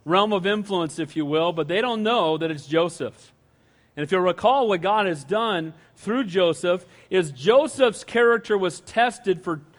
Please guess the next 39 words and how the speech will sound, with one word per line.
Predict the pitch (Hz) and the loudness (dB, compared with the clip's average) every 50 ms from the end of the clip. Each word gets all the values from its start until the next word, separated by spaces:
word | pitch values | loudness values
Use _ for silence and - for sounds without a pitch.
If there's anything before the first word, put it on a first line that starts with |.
| _ _ _ | _ _ _
fourteen | _ - 214 226 254 247 - - - 240 233 214 196 | _ 2 4 4 4 2 0 -6 -6 -4 -4 -2 -2
years, | 185 170 170 165 170 180 196 196 - - - _ _ _ _ _ _ _ _ _ _ _ _ _ _ - | -2 -2 -2 -2 -2 -4 -6 -8 -12 -18 -20 _ _ _ _ _ _ _ _ _ _ _ _ _ _ -4
and | 170 185 190 170 | -2 -2 0 0
then | 202 220 226 | 0 0 0
he | 226 220 | 0 -2
was | 202 190 | -2 -4
put | - - 214 208 214 | -2 -2 0 0 0
into | 190 202 202 | 0 -2 -4
a | 185 | -4
place | 185 - 202 202 190 - 190 | -2 -2 -2 -2 -2 -2 -6
of, | 175 - - | -6 -4 -6
of | 190 147 160 156 151 147 - | -6 -2 0 0 0 -2 -4
position | - 170 147 143 185 196 190 - 196 175 | -8 -10 -4 -2 -2 -2 0 -2 -4 -6
and | 165 151 147 | -6 -6 -2
power. | 175 185 202 214 202 175 165 151 - - - - - _ _ _ | 0 0 2 2 2 2 0 -2 -4 -12 -20 -20 -20 _ _ _
But | 190 196 165 | -2 -2 2
God | 165 208 233 285 269 | 2 2 2 4 2
didn't | 277 277 254 214 | 0 -2 -4 -6
put | - - 277 311 311 | -4 -2 -2 0 0
him | 285 233 202 | 0 0 2
there | 180 170 170 180 | 2 2 2 2
until | 185 180 - 202 196 196 | 0 0 0 0 2 2
his | 190 165 - | 0 -2 -4
character | - 214 214 214 214 214 202 - 202 | -4 -2 0 0 0 -2 -2 -2 -2
had | 185 185 165 160 | -2 -2 -2 -2
been | 185 185 180 | -4 -4 0
both | 175 175 170 165 160 147 - - - _ _ _ _ _ _ _ _ _ - | 2 2 2 2 2 -2 -6 -14 -20 _ _ _ _ _ _ _ _ _ -10
conformed | - 175 160 - - - 214 226 254 269 269 277 277 269 220 - _ _ _ | -8 -8 -8 -6 -4 -2 0 2 2 0 0 0 -2 -4 -8 -10 _ _ _
and | - 160 160 143 - | -6 -6 -6 -6 -2
proven. | - 202 208 214 202 180 175 139 113 - _ _ _ _ _ - - _ - | 0 2 2 2 2 0 -2 -4 -4 -10 _ _ _ _ _ -20 -20 _ -2
God | 151 185 208 233 254 262 247 233 - - - | 0 2 4 4 4 2 0 -6 -12 -12 -4
allowed | - 170 185 196 196 214 220 233 226 | -2 0 2 4 4 4 4 4 2
him | 220 214 196 | 0 -2 -4
to | 190 | -4
spend | 180 - - 202 180 180 - | -6 -4 -4 -4 -4 -4 -2
time | 185 185 185 185 180 | -2 -2 -2 -2 -4
in | 170 | -4
a | 160 143 | -6 -8
pit, | 147 - - 202 220 262 - - - - | -8 -8 -4 -2 0 0 -2 -4 -10 -20